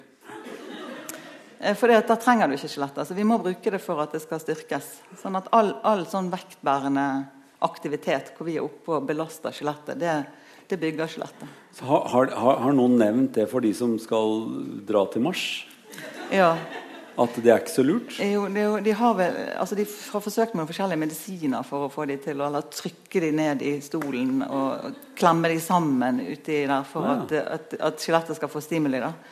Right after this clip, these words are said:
Speaker 1: Men det er, de mister, eh, førti, opp til førti, femti prosent av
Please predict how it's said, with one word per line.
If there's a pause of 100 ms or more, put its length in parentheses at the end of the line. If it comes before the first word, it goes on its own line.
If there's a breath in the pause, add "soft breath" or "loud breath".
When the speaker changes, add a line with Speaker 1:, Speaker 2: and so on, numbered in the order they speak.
(380 loud breath)
Speaker 1:
Men
det
er,
de
mister,
eh,
førti, (400)
opp
til
førti,
femti
prosent
av